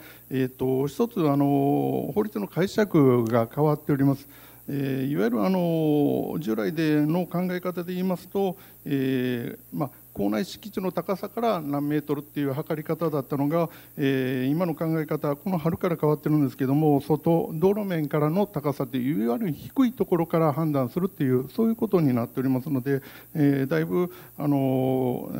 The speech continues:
の、そういう意味で、えー、現行に適さないっていうころ、ところが多いっていうことでございます。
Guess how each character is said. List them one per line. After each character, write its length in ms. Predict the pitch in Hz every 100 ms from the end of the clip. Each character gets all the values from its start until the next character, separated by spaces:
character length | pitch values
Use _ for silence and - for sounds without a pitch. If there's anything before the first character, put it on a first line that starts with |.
| -
の、 460 | - 58 58 - - - -
そ 80 | 190
う 60 |
い 20 |
う 40 | 196
意 20 |
味 80 | 170
で、 80 | 170
え 840 | 143 - - 120 113 110 104 104 120
ー、 200 | 143 127
現 80 | 131
行 240 | 151 135
に 220 | 156 208 - - -
適 220 | 170 -
さ 160 | - 151
な 140 | 127
い 60 | 165
っ 20 |
て 240 | - -
い 80 | 151
う 220 | 131 127 120
こ 160 | 139
ろ、 160 | 131 - -
と 80 | 143
こ 100 | 131
ろ 100 | 151
が 200 | 180 -
多 180 | 135 120
い 20 |
っ 40 |
て 220 | - - 113
い 60 |
う 60 | 110
こ 140 | 123
と 160 | 110 110
で 80 | 113
ご 120 | 120
ざ 80 | 123
い 20 |
ま 120 |
す。 60 | -